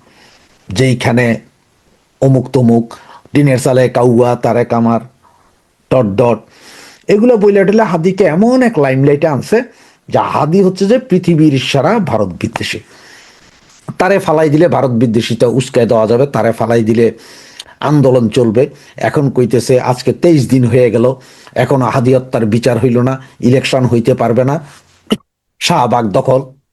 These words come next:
এই সেই। তো পৃথিবীর কোন জায়গায় তেইশ দিনে বা ইয়ে হয় কি হত্যার বিচার হয় বা হত-, হত্যাকারী ধরা যায়, কিন্তু হত্যার বিচার এটা কই? আর হত্যাকারী তো জামাত, জামাতই করছে হত্যা।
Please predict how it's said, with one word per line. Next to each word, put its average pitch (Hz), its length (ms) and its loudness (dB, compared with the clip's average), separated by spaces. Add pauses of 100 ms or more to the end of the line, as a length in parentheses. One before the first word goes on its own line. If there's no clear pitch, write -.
(680)
এই 151 140 2
সেই। - 280 -4 (380)
তো 185 80 -4
পৃথিবীর 240 440 0
কোন 220 320 4
জায়গায় 135 400 0
তেইশ 247 560 2
দিনে 104 400 0 (880)
বা 117 80 2
ইয়ে 117 240 2
হয় 107 220 -2 (340)
কি 135 180 0 (720)
হত্যার 151 400 -4
বিচার 117 320 2
হয় 131 100 2
বা 151 140 2
হত-, - 600 -8
হত্যাকারী 220 340 0
ধরা 165 280 0
যায়, 135 120 2
কিন্তু 143 160 0
হত্যার 180 340 -2
বিচার 233 260 0
এটা 196 200 2
কই? - 200 -8 (400)
আর 214 100 -4
হত্যাকারী 269 440 -2
তো 285 80 2
জামাত, 139 460 -2
জামাতই 165 480 -2
করছে 220 260 0
হত্যা। - 360 -6